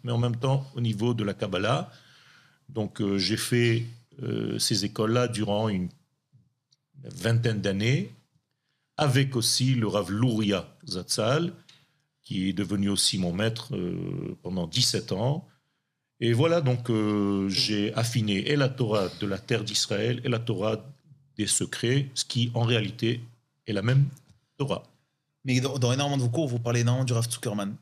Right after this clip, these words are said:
Speaker 2: qui
Speaker 1: Tout
Speaker 2: est
Speaker 1: à fait.
Speaker 2: votre maître, j'allais dire, euh, qui, qui est, qui a le plus eu de hashpa, de, de,
Speaker 1: Le Rav
Speaker 2: d'influence
Speaker 1: Zuckerman,
Speaker 2: sur
Speaker 1: pour moi, c'était mon Rav Kook de
Speaker 2: Ouais.
Speaker 1: ma génération, c'est comme ça que je l'appelais.
Speaker 2: Vous l'appelez
Speaker 1: Et
Speaker 2: Rav Kook ?
Speaker 1: je l'appelais mon Rav Kook et je
Speaker 2: Devant
Speaker 1: lui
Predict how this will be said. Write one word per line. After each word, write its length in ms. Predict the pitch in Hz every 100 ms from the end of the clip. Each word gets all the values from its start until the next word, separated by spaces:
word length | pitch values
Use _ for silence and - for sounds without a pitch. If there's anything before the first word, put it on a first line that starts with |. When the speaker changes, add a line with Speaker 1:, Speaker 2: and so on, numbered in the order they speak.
| _ _ _
Speaker 2:
qui 200 | - 120
Speaker 1:
Tout 40 | 117
Speaker 2:
est 20 |
Speaker 1:
à 40 |
fait. 200 | - - - -
Speaker 2:
votre 360 | - 131 - 127
maître, 440 | 123 127 120 - - -
j'allais 180 | 120
dire, 240 | 117 123 117
euh, 380 | 110 104 101 98 - _ _ - -
qui, 140 | - -
qui 280 | - - 120
est, 60 | 120
qui 200 | 117 117
a 40 |
le 80 | 117
plus 260 | 117 - -
eu 20 |
de 100 | 127
hashpa, 520 | 123 120 - 120 151 170
de, 180 | 117
de, 140 | 110 113
Speaker 1:
Le 60 | 117
Rav 80 |
Speaker 2:
d'influence 420 | 120 117 139 151 139
Speaker 1:
Zuckerman, 320 | 127 135 160
Speaker 2:
sur 80 | 139
Speaker 1:
pour 160 | 117
moi, 140 | 135 135
c'était 240 | 120 120
mon 180 | 110 101
Rav 220 | 104 -
Kook 280 | 143 151 - _ _ _ _ _ _ _ - -
de 80 | 110
Speaker 2:
Ouais. 100 | 107
Speaker 1:
ma 140 | 120
génération, 720 | 113 117 98 87 - - 123 135 139
c'est 140 | -
comme 120 | - -
ça 140 | 104
que 60 | 98
je 40 |
l'appelais. 340 | 87 120 139 139 _ _ _ _ _ _ _ _ -
Speaker 2:
Vous 140 | 110
l'appelez 320 | 120 107 104
Speaker 1:
Et 80 | 104
Speaker 2:
Rav 140 | 101 101
Kook ? 240 | 190 190 - _ _
Speaker 1:
je 140 | 123
l'appelais 240 | 139 143 180
mon 160 | 165
Rav 200 | 113 113
Kook 280 | - 139 - -
et 400 | - 113 104 104
je 160 | 95 135
Speaker 2:
Devant 140 |
Speaker 1:
lui 100 | 139